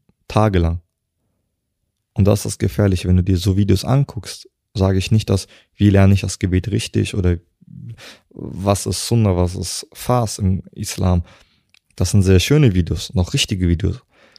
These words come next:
Aber dass dieser Kreislauf zu den Videos,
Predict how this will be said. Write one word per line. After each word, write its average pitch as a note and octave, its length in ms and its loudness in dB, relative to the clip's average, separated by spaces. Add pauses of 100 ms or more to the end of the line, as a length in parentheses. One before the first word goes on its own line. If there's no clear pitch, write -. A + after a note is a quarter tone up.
(280)
Aber G2+ 320 2
dass - 280 -4 (220)
dieser F2 240 0
Kreislauf B2 500 0
zu G2 120 -4
den F2 160 4
Videos, G2 460 2